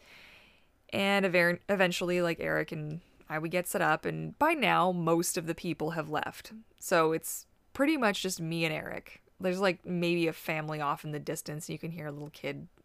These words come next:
squealing about their toys or something, and that's it. There's just, it's this huge beach, and there's, like,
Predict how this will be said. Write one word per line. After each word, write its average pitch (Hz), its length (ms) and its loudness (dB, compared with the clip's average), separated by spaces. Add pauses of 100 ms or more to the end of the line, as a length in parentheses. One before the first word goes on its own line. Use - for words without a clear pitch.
squealing 151 500 -6
about 147 240 -6
their 151 140 -4
toys 139 360 -6
or 156 60 -8
something, 156 420 -8
and 165 80 -10
that's 160 200 -4
it. - 140 -8
There's - 160 -6
just, - 200 -10 (380)
it's 190 140 -2
this 175 120 -2
huge 208 420 -2
beach, 156 380 -2
and 151 220 -6
there's, 147 180 -4
like, 147 200 -4